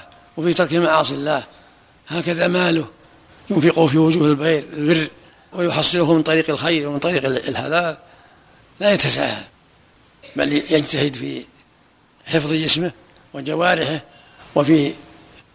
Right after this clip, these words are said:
الإنفاق من ماله ومن أين اكتسبه، وهكذا علمه ماذا عمل فيه، هل عمل بما علم أو ضيع.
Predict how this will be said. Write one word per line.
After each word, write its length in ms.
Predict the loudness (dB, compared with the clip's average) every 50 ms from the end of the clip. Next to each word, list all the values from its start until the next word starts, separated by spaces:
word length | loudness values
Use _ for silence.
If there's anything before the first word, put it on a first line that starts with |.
| _ _ _ _ _ _ _ _ _ _ -8 -4
الإنفاق 520 | -2 0 0 0 0 0 -2 -2 -2 -4 -6 -12 -10
من 100 | -6 -4
ماله 400 | -2 0 0 0 -2 -4 -6 -8 -12 -14 -20 -20 _ -4
ومن 220 | 0 0 2 2
أين 140 | 2 0 0
اكتسبه، 460 | -2 -2 -4 -2 -4 -4 -6 -8 -12 -16 -20 _ _ _ _ _ _ _ _ _ _ -4
وهكذا 420 | 0 0 0 2 2 0 0 2 2
علمه 300 | 2 2 0 -2 -6 -8 -12 _ _ -16 -10 -6
ماذا 280 | -2 0 0 0 0 -2
عمل 360 | -2 -2 -2 -2 -4 -4 -2
فيه، 180 | -2 -6 -6 -8 -12 -20 _ _ _ _ _ _ _ _ -8
هل 140 | -4 -2
عمل 280 | -2 -2 -2 -2 -6 -6
بما 220 | -8 -8 -6 -2
علم 300 | -2 -2 -2 -2 -4 -2
أو 180 | 0 0 0 0
ضيع. 300 | -2 -2 -2 -4 -4